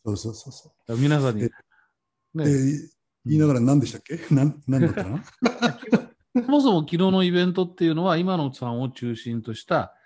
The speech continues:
Speaker 2: クローズドなグループの、クローズドな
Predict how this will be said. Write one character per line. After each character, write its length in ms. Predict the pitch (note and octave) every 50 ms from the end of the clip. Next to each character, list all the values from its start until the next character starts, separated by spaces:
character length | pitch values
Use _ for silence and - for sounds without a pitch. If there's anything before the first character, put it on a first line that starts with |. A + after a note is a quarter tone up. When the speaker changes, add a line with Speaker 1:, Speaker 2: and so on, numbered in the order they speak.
| _ _ _ _
Speaker 2:
ク 140 | - - G3+
ロ 160 | A3+ C4 C4+
ー 20 | B3
ズ 140 | G3 E3+ D3
ド 140 | C3+ B2 A2+
な 180 | A2+ G#2+ G#2+
グ 140 | G2+ A2 A#2+
ル 140 | C3+ C3 A#2+
ー 20 |
プ 180 | G#2+ - G#2 G#2+
の、 320 | D3+ F#3 D#3 G2+ - _ _ _ _ _ _ _ _
ク 120 | - - G#3+
ロ 160 | B3+ C4+ B3
ー 40 | G#3
ズ 120 | D#3+ C3+
ド 140 | B2+ G#2+ G2+
な 200 | F#2 E2 D#2+